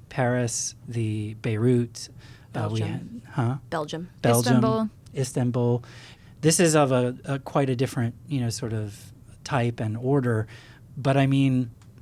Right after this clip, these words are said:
Speaker 1: is this another one of those things where statistically, in spite of the fa-, I mean, four million people throughout the Americas is a lot of people, but by the same token, you know, what is your level of individual risk as you're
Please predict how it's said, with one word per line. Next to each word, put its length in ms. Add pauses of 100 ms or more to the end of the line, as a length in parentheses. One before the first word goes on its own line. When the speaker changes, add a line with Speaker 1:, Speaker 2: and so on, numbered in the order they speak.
(160)
Speaker 1:
is 180
this 180
another 260
one 160
of 100
those 200
things 400
where 380 (400)
statistically, 920
in 140
spite 360
of 60
the 80
fa-, 120
I 60
mean, 120
four 240
million 300
people 360
throughout 360
the 80
Americas 500
is 100
a 60
lot 220
of 140
people, 280
but 200
by 160
the 100
same 240
token, 540 (680)
you 140
know, 160
what 240
is 140
your 160
level 360
of 120
individual 720
risk 540 (520)
as 280
you're 280